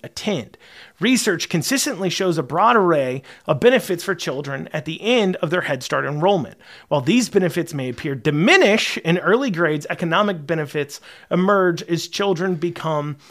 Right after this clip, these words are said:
adults. So this is what they say. They say,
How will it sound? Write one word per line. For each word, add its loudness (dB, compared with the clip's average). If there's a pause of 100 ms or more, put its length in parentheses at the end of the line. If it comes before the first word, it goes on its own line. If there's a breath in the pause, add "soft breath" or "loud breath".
(200 soft breath)
adults. 0 (200)
So 6
this 6
is 2
what 2
they 2
say. -2
They 2
say, 2